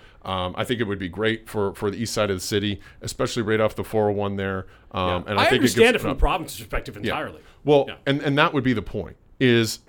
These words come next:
Speaker 1: you know, if I was there, and again, let's assume this decision has, has been made.
Speaker 2: Right.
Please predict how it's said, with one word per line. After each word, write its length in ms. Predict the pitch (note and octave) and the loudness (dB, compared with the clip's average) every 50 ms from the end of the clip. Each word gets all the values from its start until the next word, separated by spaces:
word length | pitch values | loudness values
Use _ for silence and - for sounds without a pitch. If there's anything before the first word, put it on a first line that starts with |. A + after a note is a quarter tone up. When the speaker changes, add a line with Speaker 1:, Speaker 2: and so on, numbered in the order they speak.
| _ _ _ - | _ _ _ -6
Speaker 1:
you 80 | B2+ | -4
know, 180 | G#2+ F#2+ F2+ - | -4 -4 -4 -2
if 100 | - A#2+ | -2 2
I 180 | D3+ D#3 E3 E3+ | 4 6 6 6
was 220 | E3 E3 A#2 G#2 | 6 4 0 -2
there, 240 | F2+ F2+ D#2+ D#2 D#2 - | -4 -8 -8 -8 -8 -4
and 80 | B2 C3 | -2 0
again, 180 | B2+ B2+ A#2+ | 0 2 2
let's 160 | A#2 C3+ C#3 | 0 0 -2
assume 320 | - C3 - - D#3 D3 C3+ | -2 -4 -4 -4 -4 -2 -2
this 140 | A#2+ A#2+ - | -4 -4 -4
decision 420 | - A2 - - A2+ G#2+ A2 G#2 | -6 -6 -6 -6 -6 -4 -6 -6
has, 280 | G#2 G2 F#2+ - - _ - | -6 -6 -8 -10 -14 _ -10
has 200 | - G#2+ G2+ F#2 | -6 -6 -6 -4
been 180 | F#2 F2+ G2 F#2 | -4 -6 -6 -4
made. 300 | F#2+ G2 F#2+ D#2+ D#2+ - - - - - - | -4 -4 -6 -6 -10 -14 -18 -20 -20 -20 -20
Speaker 2:
Right. 160 | G2+ E2+ | -20 -20